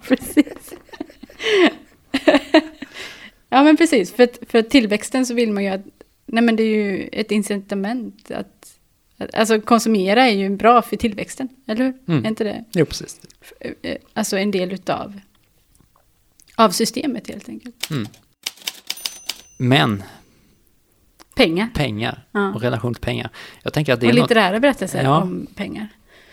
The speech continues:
Speaker 2: Jag tänker att det är
Speaker 1: Eller avsaknad av pengar.
Speaker 2: Mm.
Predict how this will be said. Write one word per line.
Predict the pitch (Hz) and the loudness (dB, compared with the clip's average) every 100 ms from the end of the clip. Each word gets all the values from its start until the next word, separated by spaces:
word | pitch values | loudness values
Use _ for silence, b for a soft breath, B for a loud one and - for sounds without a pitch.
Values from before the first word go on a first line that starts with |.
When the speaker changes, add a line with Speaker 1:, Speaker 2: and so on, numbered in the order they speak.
| b b b _ | b b b _
Speaker 2:
Jag | 131 | -10
tänker | 135 123 | -6 -6
att | 117 - | -6 -4
det | 117 | -4
är | 113 110 110 | -2 -4 -2
Speaker 1:
Eller | - 247 233 B B B B B - | 4 6 6 B B B B B -4
avsaknad | 233 214 185 175 233 | -2 -2 -6 -6 -6
av | 247 | -6
pengar. | - 214 202 b b b b b _ - | -6 -10 -12 b b b b b _ -8
Speaker 2:
Mm. | 127 110 | -4 -2